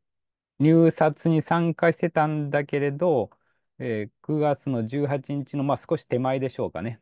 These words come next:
あの、九月の十八日前に、改札前に、あの、取り下げたんです。で、そうすると、一社しか、あの、入札をしてませんでしたので、結果的には、えっと、入札不調になりまして、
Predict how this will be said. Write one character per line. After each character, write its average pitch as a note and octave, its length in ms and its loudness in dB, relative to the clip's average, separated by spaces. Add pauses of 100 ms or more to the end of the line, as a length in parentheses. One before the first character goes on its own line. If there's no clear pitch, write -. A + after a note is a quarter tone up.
(100)
あ G#2+ 120 -4
の、 G2 160 -2
九 - 80 -10
月 A#2+ 260 2
の G2+ 80 0
十 A#2 140 0
八 A#2 260 -2
日 A#2 200 -4
前 A#2 260 0
に、 G#2 320 -4
改 D#3 220 0
札 D#3+ 260 -4
前 D3+ 240 -2
に、 F#2+ 280 -6 (520)
あ G2+ 140 -6
の、 E2+ 500 -6 (300)
取 D#3 180 4
り - 20 2
下 A#3 140 0
げ A2+ 100 4
た - 120 -8
ん - 60 -16 (300)
で - 100 -4
す。 - 160 -20 (460)
で、 D#3+ 100 0
そ G#3+ 180 2
う - 20 2
す - 100 -2
る G#3 140 2
と、 C3 260 4 (340)
一 A3+ 100 0
社 - 220 0
し - 120 -16
か、 F2+ 300 0
あ G2+ 100 -6
の、 F#2 120 -2
入 G#2 200 2
札 G2 280 -2
を F#2+ 60 -2
し - 80 -8
て - 80 -6
ま F#2 140 -4
せ G#2+ 140 -4
ん E2+ 100 -6
で D2 100 -6
し - 80 -14
た - 120 -14
の D#2+ 120 -8
で、 A2 320 2 (380)
結 C3 180 0
果 C#3 160 2
的 C#3 220 0
に C3+ 80 4
は、 F#2+ 200 4 (240)
え F2+ 160 -4
っ D#2+ 40 -10
と、 E2+ 240 -2
入 G#2 200 2
札 G2 260 -2
不 A2+ 100 0
調 F#2 180 -2
に E2+ 80 -4
な D#2+ 80 -4
り F2 80 -6
ま F#2+ 140 -2
し - 100 -10
て、 - 380 0